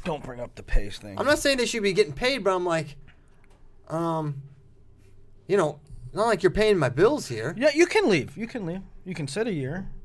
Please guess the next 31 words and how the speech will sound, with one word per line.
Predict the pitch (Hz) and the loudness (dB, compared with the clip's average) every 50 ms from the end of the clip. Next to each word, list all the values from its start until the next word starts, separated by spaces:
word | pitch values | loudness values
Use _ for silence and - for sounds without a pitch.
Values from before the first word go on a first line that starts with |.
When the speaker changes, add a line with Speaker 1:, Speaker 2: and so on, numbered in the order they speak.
| - - - - - - | -16 -18 -18 -20 -18 -16
Speaker 1:
You | 180 | -12
can | 165 208 208 202 | -10 -8 -6 -4
leave. | 170 117 98 - - - - - - - - - - - - - - - - - - - - - - - - - - _ _ _ _ - - - - - - - - - - - - - - - | -6 -6 -8 -10 -12 -12 -12 -12 -14 -16 -16 -18 -18 -18 -20 -20 -20 -20 -20 -20 -20 -20 -20 -20 -20 -20 -20 -20 -20 _ _ _ _ -20 -20 -20 -20 -20 -20 -20 -20 -20 -20 -20 -20 -20 -16 -8
Speaker 2:
Yeah, | 131 131 135 127 - - - - | -4 -2 -2 -2 -4 -8 -10 -6
I'm | - 135 143 147 | -4 -2 -2 0
Speaker 1:
But | 175 226 240 | 2 2 2
th-, | 247 214 202 226 214 | 2 0 -4 0 4
th-, | 240 254 | 4 6
here's | 262 311 311 262 | 6 6 4 4
the | 240 - | 0 2
problem. | - 240 226 196 139 127 110 - - - - - | 6 6 6 6 4 0 -6 -10 -16 -20 -8 -4
It | 190 - | -4 -4
screws | - - - - 220 220 196 143 | -4 -6 -6 -6 -6 -6 -6 -6
too | - - 156 | -6 -6 -6
much | 135 113 - - - | -6 -8 -8 -12 -14
up. | 90 82 71 - - - - - - - _ _ - - - - - - - _ - - | -16 -16 -18 -20 -20 -20 -20 -20 -20 -20 _ _ -20 -20 -20 -20 -20 -20 -20 _ -8 -6
I-, | 185 | -4
if | 202 196 202 - 196 | -2 -2 -2 -2 0
you | 226 262 302 330 370 381 349 269 - - - 196 | 0 2 2 2 2 0 0 -2 -4 -6 -4 -2
allow | 202 214 214 214 202 196 196 | 0 2 4 6 6 6 6
blanket | 160 143 151 170 185 208 208 - 202 143 | 4 0 0 2 2 2 0 -4 -8 -8
transfers, | - - 190 185 196 202 196 - 208 208 208 214 208 202 - - | -4 -2 -2 0 0 -2 -4 -4 -2 -2 0 0 -2 -4 -6 -10
it | 165 151 | -10 -8
screws | - - - 190 190 156 | -8 -4 -2 0 0 0
too | - - 190 | 0 -2 -2
much | 175 165 139 | 0 0 2
up. | 170 156 139 - - - - - - - - | 2 2 2 0 -8 -20 -20 -20 -12 -4 -2
And | 208 214 214 214 | 0 0 2 2
here, | 240 262 240 - - | 0 0 0 -2 -2
and | 190 185 190 | -4 -4 0
look | 202 180 143 - | 0 0 0 -2